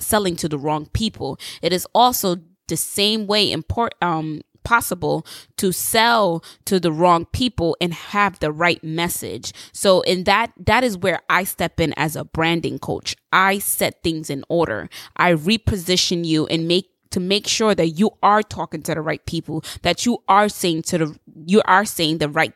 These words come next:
things to the right audience. Um, but of course, before you get there, you have to first identify who you are talking to, what you are doing,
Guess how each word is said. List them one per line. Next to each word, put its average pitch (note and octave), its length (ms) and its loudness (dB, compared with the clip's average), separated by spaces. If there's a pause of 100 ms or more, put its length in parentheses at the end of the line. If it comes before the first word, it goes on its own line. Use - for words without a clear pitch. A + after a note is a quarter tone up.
things D3 300 -2
to G3 260 -2
the D3 160 -2
right D3+ 240 -4
audience. C3 600 -2 (380)
Um, D3+ 460 2
but E3+ 220 4
of - 160 -2
course, B3+ 200 4
before F#3 280 0
you E3+ 120 4
get F#3+ 300 2
there, E3+ 100 6
you E3 140 2
have E3+ 220 0
to F3 100 -4
first - 280 -2
identify E3 680 0
who A3 200 0
you F3 220 2
are C#3+ 100 0
talking G3 440 -2
to, G3 140 2
what E3 320 0
you D3+ 140 -4
are C#3+ 120 -6 (100)
doing, G#3 340 4